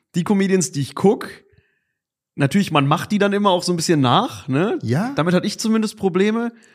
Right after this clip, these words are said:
Speaker 1: Und wenn mich dann Leute drauf angesprochen haben, so, „Hey, machst du nicht den so ein bisschen nach?“ Das war das Verletzendste
Speaker 2: Das
Speaker 1: der
Speaker 2: wollte ich
Speaker 1: Welt.
Speaker 2: grad sagen, weil das darf nicht passieren.
Speaker 1: Das tut so weh, Alter.
Speaker 2: Ja.
Speaker 1: Ich weiß noch, ich hatte einmal so ein, das Schlimmste war so ein Newcomer, ne?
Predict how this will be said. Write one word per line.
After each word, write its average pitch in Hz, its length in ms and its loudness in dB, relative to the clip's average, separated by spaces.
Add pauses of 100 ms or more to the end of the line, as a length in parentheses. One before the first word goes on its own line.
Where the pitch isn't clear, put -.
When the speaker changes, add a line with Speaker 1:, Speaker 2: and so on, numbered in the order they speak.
(160)
Speaker 1:
Und 151 160 -2
wenn 160 120 0
mich 160 140 -4
dann 185 160 2
Leute 185 260 0
drauf 147 240 2
angesprochen 147 580 0
haben, 131 240 2
so, 120 160 -2
„Hey, 147 280 2
machst - 280 -8
du 147 60 -4
nicht 131 180 -4
den 160 140 2
so 165 80 -2
ein 147 60 -2
bisschen 135 180 -2
nach?“ 139 220 2
Das 151 140 -4
war 160 60 0
das 131 100 -4
Verletzendste 165 720 -2
Speaker 2:
Das 170 120 2
Speaker 1:
der 156 80 0
Speaker 2:
wollte 160 100 4
ich 170 60 4
Speaker 1:
Welt. 180 100 0
Speaker 2:
grad 131 80 -2
sagen, 135 240 -2
weil 120 80 0
das 143 160 -2
darf 156 200 -2
nicht 151 180 -6
passieren. 120 260 -6
Speaker 1:
Das 101 100 -2
tut 147 220 -4
so 143 320 0
weh, 143 240 4
Alter. 127 300 2
Speaker 2:
Ja. 131 40 4
Speaker 1:
Ich 127 120 -2
weiß 135 240 -2
noch, 127 180 -2 (180)
ich 127 140 -6
hatte 110 140 -2
einmal 131 240 2
so 123 140 0
ein, 117 60 -4 (320)
das - 140 -8
Schlimmste 123 400 -4
war 110 100 -2
so 117 120 -2
ein 113 100 -2
Newcomer, 180 540 -2
ne? 156 240 -2